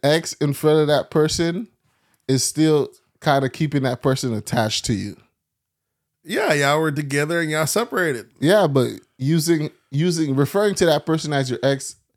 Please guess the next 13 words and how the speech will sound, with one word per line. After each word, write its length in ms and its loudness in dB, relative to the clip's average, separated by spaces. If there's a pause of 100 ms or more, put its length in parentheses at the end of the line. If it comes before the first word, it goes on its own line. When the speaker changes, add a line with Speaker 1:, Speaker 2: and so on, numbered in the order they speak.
(300)
Speaker 1:
to 140 0
me, 340 4 (220)
seems 340 2
like 220 4
you're 160 2
still 440 2
trying 320 2
to 160 -2
attach 360 2
that 200 -6
person 320 -2
to 100 -2
you. 220 -8